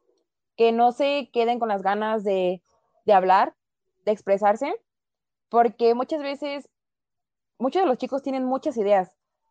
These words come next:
Son ideas que de verdad, yo he escuchado a, a, a scouts, no solamente Robert, sino niños de manada, niños de tropa, de las ramas menores, tanto como mayores, que tienen proyectos muy, muy padres, y creo que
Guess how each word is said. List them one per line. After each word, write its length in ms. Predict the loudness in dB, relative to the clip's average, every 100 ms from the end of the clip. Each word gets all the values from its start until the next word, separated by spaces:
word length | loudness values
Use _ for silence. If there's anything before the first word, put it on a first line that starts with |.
| _ _ _
Son 160 | -2 0
ideas 340 | 2 0 0
que 140 | 0 2
de 100 | 2
verdad, 320 | 4 2 0 _ _ _
yo 80 | 0
he 20 |
escuchado 600 | 0 -2 2 4 4 6
a, 360 | 6 4 2 0
a, 380 | 0 2 -2 -6 _ _ _ _ _ _ _ _ -8
a 100 | -6
scouts, 420 | -2 -2 -2 _
no 80 | -6
solamente 460 | -4 -4 -4 -4
Robert, 320 | -2 0 0 -4
sino 360 | -6 -6 -8 -12 _ _
niños 280 | -8 -6 -4
de 60 | -6
manada, 560 | -4 -2 0 0 0
niños 200 | -2 -4
de 60 | -4
tropa, 440 | -2 2 0 0 _ _ _
de 100 | 0
las 280 | 2 2 0
ramas 340 | 0 2 4 0
menores, 380 | -2 0 -2
tanto 180 | -4 -8
como 140 | -6 -6
mayores, 480 | -4 -2 -2 -2 _ _ _ _ _ _ -6
que 120 | -4
tienen 340 | -4 -4 -2
proyectos 540 | 0 0 2 0 0 -2
muy, 360 | -4 0 0 0
muy 140 | -2
padres, 460 | 2 2 2 -2 -4
y 120 | -6
creo 280 | 0 0 0
que 400 | -2 -2 -2 -6